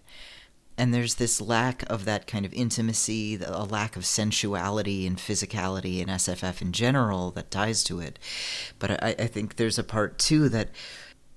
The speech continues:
there's a disinterest in that. And in general, it's, I feel like there's a disinterest in Latinx authors or Latinx stories that don't fit a certain narrow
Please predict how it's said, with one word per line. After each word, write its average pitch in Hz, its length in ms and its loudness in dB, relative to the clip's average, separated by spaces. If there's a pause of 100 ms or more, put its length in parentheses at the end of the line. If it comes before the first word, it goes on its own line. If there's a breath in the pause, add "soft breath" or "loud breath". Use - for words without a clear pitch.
(140)
there's 131 360 4
a 143 60 4
disinterest 151 720 2
in 143 120 0
that. 147 260 2
And 143 160 2
in 143 180 2
general, 147 560 0
it's, - 400 -4 (100)
I 127 60 0
feel 131 240 0
like 127 160 4
there's 131 200 2
a 123 40 0
disinterest 123 640 0
in 113 320 0 (540 loud breath)
Latinx 127 680 2
authors 120 600 2
or 113 200 -2
Latinx 113 540 -2
stories 113 720 0 (640 loud breath)
that 117 280 2
don't 117 320 4 (160)
fit - 540 0
a 113 100 0
certain 107 760 2 (680 soft breath)
narrow 107 960 0